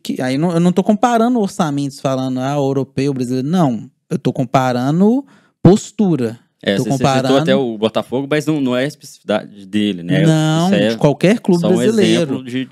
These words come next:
Speaker 1: O clube europeu, ele trata um torcedor da Ásia melhor do que muitas vezes um clube brasileiro trata o seu
Speaker 2: Sim.
Speaker 1: torcedor que tá aqui do seu lado, que tá ali todo dia no jogo,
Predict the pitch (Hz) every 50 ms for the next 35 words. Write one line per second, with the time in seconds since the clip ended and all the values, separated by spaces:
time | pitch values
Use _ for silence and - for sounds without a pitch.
0 | _ - 156 - - - 175 175 185 180 190 190 190 190 196 190 196 - - 156
1 | 151 160 175 196 262 302 285 - _ _ _ _ _ _ _ _ _ _ - 147
2 | 160 175 185 - - _ - 151 135 139 147 180 - - _ - 254 262 285 -
3 | _ _ _ _ _ _ _ _ _ _ - 151 156 156 151 151 165 156 - 165
4 | 147 151 147 143 160 160 165 156 139 131 135 151 180 202 214 233 254 277 330 320
5 | _ _ _ _ _ _ _ _ _ _ _ _ _ _ _ _ _ _ _ _
6 | _ _ _ _ _ _ 131 135 147 170 185 175 156 139 131 147 196 311 - -
7 | - _ _ _ _ _ _ _ _ _ _ 143 139 - 170 156 147 156 190 -
8 | 254 214 202 180 170 175 175 190 190 180 - 180 165 156 156 151 143 151 156 147
9 | 160 160 147 143 139 151 185 208 208 - 190 165 156 156 - 196 - 196 190 175
10 | 190 175 - 208 214 196 196 185 180 180 - - 190 196 - - - 233 208 170
11 | - - - 185 233 262 220 196 180 180 175 156 139 - _ 160 147 151 147 139
12 | 135 143 156 175 180 - _ - 170 185 180 180 165 147 143 147 170 180 170 160
13 | 151 135 131 139 139 147 170 185 185 196 202 196